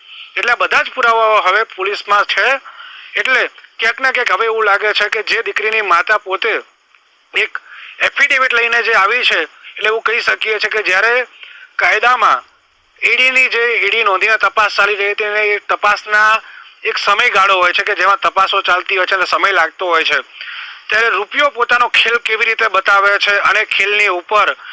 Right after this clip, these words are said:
જ્યારે લોકો કાયદાના માથે ચડીને કેવી રીતે નાચતા હોય છે, આ એનું એક ઉત્તમ ઉદાહરણ છે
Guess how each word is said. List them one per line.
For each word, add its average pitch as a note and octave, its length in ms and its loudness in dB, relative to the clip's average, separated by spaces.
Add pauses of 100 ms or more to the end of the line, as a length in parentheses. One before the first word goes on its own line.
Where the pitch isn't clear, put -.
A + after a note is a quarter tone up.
(300)
જ્યારે G3 200 0
લોકો G3+ 280 -2
કાયદાના G3+ 420 2
માથે F3 320 0
ચડીને G3+ 320 -2
કેવી F#3 220 -4
રીતે G3 180 -2
નાચતા F3+ 420 0
હોય F#3+ 200 2
છે, F3+ 160 -2 (320)
આ F#3+ 140 2
એનું G3+ 260 0
એક G#3+ 80 -4 (380)
ઉત્તમ A#3 460 -4
ઉદાહરણ G3+ 580 0
છે C#3 360 0